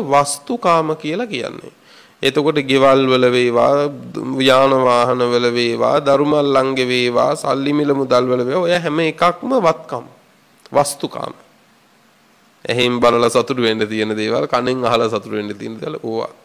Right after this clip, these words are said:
ක්ලේශකාමයේ කියලා කියන්නේ පින්වත්නි, ඒවා කෙරෙහි අපේ හිතේ ඇතිවන ලාමක සංකල්පනාව.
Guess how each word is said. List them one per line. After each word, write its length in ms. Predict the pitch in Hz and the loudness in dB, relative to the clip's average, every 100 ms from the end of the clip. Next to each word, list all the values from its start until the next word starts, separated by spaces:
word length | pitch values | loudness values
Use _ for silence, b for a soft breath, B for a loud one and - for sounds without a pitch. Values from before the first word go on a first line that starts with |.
| _ _ b b b b b b _ - | _ _ b b b b b b _ -2
ක්ලේශකාමයේ 920 | 170 180 254 302 - 262 214 185 165 160 | 4 6 6 2 4 4 6 4 2 2
කියලා 300 | 156 147 143 | 2 2 2
කියන්නේ 380 | 143 135 131 | 2 2 2
පින්වත්නි, 600 | 127 127 117 113 - 175 320 440 - - _ _ _ _ _ _ _ _ _ _ - | -2 -2 -2 -2 -2 0 0 -2 -10 -20 _ _ _ _ _ _ _ _ _ _ -2
ඒවා 420 | 156 170 214 262 262 | 4 6 6 4 2
කෙරෙහි 500 | 196 175 208 254 190 | 2 2 4 4 4
අපේ 340 | 151 233 262 | 2 2 2
හිතේ 380 | 202 180 247 240 | 2 -2 2 2
ඇතිවන 400 | 175 196 269 330 | 2 0 0 2
ලාමක 480 | 269 170 196 285 285 | 4 4 4 4 0
සංකල්පනාව. 800 | 285 196 202 151 123 113 110 - | 2 2 4 2 2 -2 -4 -4